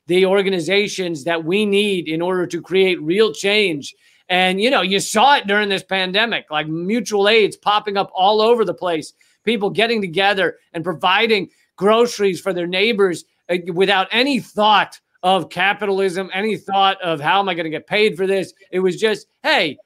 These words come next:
we have all the stuff." We throw out forty percent of all food. Forty fucking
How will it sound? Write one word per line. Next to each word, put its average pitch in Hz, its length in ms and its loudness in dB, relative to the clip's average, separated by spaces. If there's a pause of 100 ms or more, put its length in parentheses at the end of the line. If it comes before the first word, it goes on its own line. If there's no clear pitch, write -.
(100)
we 233 160 2
have 320 220 2
all 233 160 4
the 190 100 -4
stuff." 185 320 0
We 240 140 -2
throw 370 340 2
out 269 240 2
forty 254 220 2
percent 208 300 -2
of 202 80 -2
all 196 180 2
food. 170 260 -4 (240)
Forty 320 500 0 (160)
fucking 262 520 -4